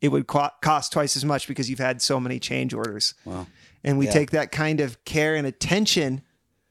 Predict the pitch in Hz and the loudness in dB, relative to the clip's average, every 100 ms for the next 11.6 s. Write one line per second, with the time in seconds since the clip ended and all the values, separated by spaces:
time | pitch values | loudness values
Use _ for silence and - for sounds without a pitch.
0 | _ _ _ _ - 139 131 170 208 226 | _ _ _ _ -10 -4 2 4 4 2
1 | 196 143 139 127 123 - 151 151 139 143 | 0 0 0 -2 -4 -2 0 -2 -2 -2
2 | 135 131 95 127 120 117 117 117 113 - | -2 -2 0 0 0 0 -2 -2 -4 -12
3 | - - - - - 151 165 175 175 196 | -16 -20 -20 -16 -2 0 2 2 2 4
4 | 220 202 - 185 170 156 175 190 156 143 | 4 2 2 0 2 2 4 4 4 4
5 | 135 - 165 160 156 160 143 131 - 139 | 2 0 0 2 2 2 0 0 0 2
6 | 135 131 127 120 131 127 131 120 127 123 | 0 0 0 0 2 2 0 0 0 0
7 | 120 127 117 110 127 117 123 110 - - | -2 -4 -2 0 0 0 -2 -6 -8 -18
8 | - _ _ _ _ _ - 151 147 180 | -20 _ _ _ _ _ -6 0 4 4
9 | 165 160 139 - _ - 147 151 165 156 | 4 0 0 -4 _ 0 2 2 2 2
10 | 151 156 147 147 - 139 139 131 135 131 | 2 0 0 0 2 2 2 2 2 0
11 | 131 123 127 127 120 117 | -2 -4 -6 -6 -8 -8